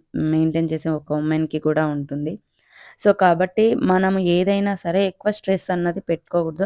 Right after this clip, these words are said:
ఎంత తీసుకోవాలో అంతే తీసుకోవాలి. మనం ఎక్కువ ప్రెషర్ పెట్టుకోవడం వల్ల మన సమస్యలు అయితే ఏం తీరిపోవు కదా! So, ఆ సమస్య తీరిపోనప్పుడు మనం ఎక్కువ స్ట్రెస్ పెట్టుకోవడం వల్ల మన బాడీలో కొన్ని హార్మోన్స్ అన్నవి రిలీజ్ అయినప్పుడు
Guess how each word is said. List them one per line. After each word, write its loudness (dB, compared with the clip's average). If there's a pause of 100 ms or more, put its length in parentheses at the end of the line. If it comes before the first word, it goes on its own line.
ఎంత -4
తీసుకోవాలో -2
అంతే -4
తీసుకోవాలి. -4 (500)
మనం 4
ఎక్కువ 0
ప్రెషర్ 2
పెట్టుకోవడం 0
వల్ల 2
మన 2
సమస్యలు 0
అయితే 0
ఏం 2
తీరిపోవు -6
కదా! -8 (580)
So, -4
ఆ 2
సమస్య -2 (300)
తీరిపోనప్పుడు 0
మనం 0
ఎక్కువ 2 (120)
స్ట్రెస్ -2
పెట్టుకోవడం 2
వల్ల 0
మన -4 (760)
బాడీలో 2
కొన్ని 0
హార్మోన్స్ -2
అన్నవి 0
రిలీజ్ -2
అయినప్పుడు -4